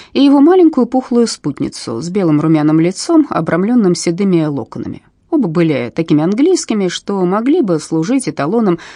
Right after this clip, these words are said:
самого понятия «англичане». «Кнут», на лице Эммы засияла улыбка.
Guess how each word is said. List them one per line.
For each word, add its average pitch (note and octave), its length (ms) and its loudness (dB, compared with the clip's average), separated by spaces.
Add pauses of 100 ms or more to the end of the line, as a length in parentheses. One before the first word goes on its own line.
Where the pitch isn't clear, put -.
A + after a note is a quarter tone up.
самого F#3 380 0
понятия E3 580 -2
«англичане». D#3 720 -4 (500)
«Кнут», F3+ 600 0 (360)
на F3+ 100 2
лице D#3+ 360 0
Эммы F#3 300 0
засияла D3+ 500 -4
улыбка. - 480 -10